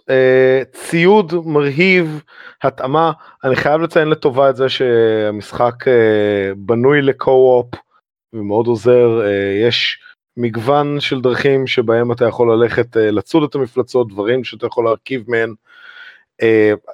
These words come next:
אפשר לצוד עד ארבעה ציידים ביחד, וטקטיקות הקבוצה הם דבר שפשוט כיף לעשות. המפלצות הממש גדולות והממש מורכבות הן באמת אתגר, אפילו למישהו ששרף, אה, שלושים וארבעים שעות על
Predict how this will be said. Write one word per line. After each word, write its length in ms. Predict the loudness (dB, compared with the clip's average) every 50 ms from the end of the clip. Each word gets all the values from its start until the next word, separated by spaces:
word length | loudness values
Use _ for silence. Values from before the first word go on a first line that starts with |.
| -14 -12
אפשר 240 | -6 -2 0 0 0
לצוד 220 | 0 0 0 0 0
עד 140 | 0 0
ארבעה 1000 | 0 -2 -2 -2 -2 0 2 2 2 2 2 2 2 2 2 2 2 2 0 0 -2 -4
ציידים 480 | -2 0 0 2 2 2 0 -2 0
ביחד, 440 | 0 2 2 2 0 0 -2 -2 -2 -2 -6
וטקטיקות 600 | -8 -4 -4 -4 -4 -6 -10 -6 -4 -4 -4 -4
הקבוצה 480 | -10 -10 -10 -10 -10 -6 -2 -2 -2
הם 140 | -2 -2 -4
דבר 220 | -4 -2 -2 -2
שפשוט 380 | -2 -4 -10 -10 -12 -12 -12 -12 _
כיף 300 | 0 0 0 0 0 0
לעשות. 600 | 0 0 0 -2 -4 -2 0 0 0 0 _ -14 _ _ _ -20 -20 -20 -20 -20 -20 -20 _ _ _ -8
המפלצות 560 | -8 -8 -6 -2 -2 -4 0 0 -2 0 0
הממש 580 | 0 -2 -2 -4 -2 -2 -2 -2 -2 -2 -6 -8
גדולות 580 | -8 -2 0 0 2 2 2 2 0 0 -2
והממש 480 | -2 -2 -2 -2 -2 -4 -4 -4 -4 -4
מורכבות 580 | -6 -6 -6 -6 -8 -6 -4 -4 -4 -4 -4
הן 220 | -8 -8 -8 -14 -18 -20 _ _
באמת 480 | _ -10 -8 -6 -2 -2 -2 -2 -2 -6 -12 -14
אתגר, 580 | -14 -14 -14 -12 -4 -2 0 2 2 0 -2 -4
אפילו 320 | -8 -8 -6 -4 -2 -2
למישהו 380 | -2 -2 -2 -4 -6 -6 -6 -6
ששרף, 640 | -8 -8 -8 -6 -6 -2 0 0 0 0 -2 -6 -6
אה, 160 | -6 -6 -6
שלושים 420 | -8 -10 -12 -12 -8 -8 -6 -4
וארבעים 380 | -4 -4 -4 -6 -8 -10 -10 -10
שעות 280 | -12 -14 -14 -16 -18
על 40 | -20